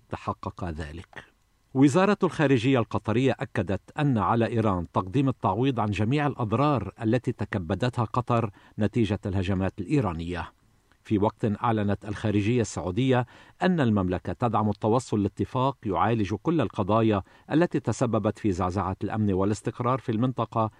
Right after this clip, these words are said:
لعقود من الزمن. الخارجية الأردنية رحبت بالإعلان واعتبرته خطوة إيجابية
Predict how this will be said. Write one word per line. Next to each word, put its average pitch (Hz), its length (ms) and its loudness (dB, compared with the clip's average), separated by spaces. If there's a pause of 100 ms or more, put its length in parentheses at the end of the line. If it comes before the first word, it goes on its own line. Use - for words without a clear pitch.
(140)
لعقود 95 580 0
من 92 220 0
الزمن. 90 540 -4 (500)
الخارجية 160 640 4
الأردنية 117 600 2
رحبت 107 380 -2
بالإعلان 98 800 -2 (320)
واعتبرته 104 720 0
خطوة 104 380 -2
إيجابية 127 580 2